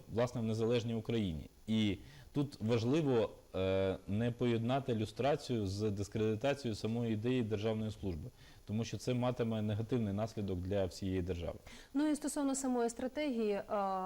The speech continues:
Speaker 2: президент говорить про подвоєння внутрішнього валового продукту, зменшення державного боргу і входження України, е, в топ-двадцятки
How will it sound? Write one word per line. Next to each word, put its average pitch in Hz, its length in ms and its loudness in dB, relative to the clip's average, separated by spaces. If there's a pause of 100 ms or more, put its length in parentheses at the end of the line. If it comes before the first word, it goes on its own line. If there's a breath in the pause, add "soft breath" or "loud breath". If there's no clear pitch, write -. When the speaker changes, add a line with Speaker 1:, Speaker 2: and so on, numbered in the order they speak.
(260)
Speaker 2:
президент 214 400 -2
говорить 214 360 0
про 214 240 0
подвоєння 190 880 0
внутрішнього 214 480 -2
валового 254 320 2
продукту, 214 440 -2
зменшення 202 440 -2
державного 190 560 -4
боргу 220 480 0 (300 loud breath)
і 214 80 -2
входження 214 420 0
України, 214 420 2
е, 190 200 -4
в 185 280 -4
топ-двадцятки 185 1300 -2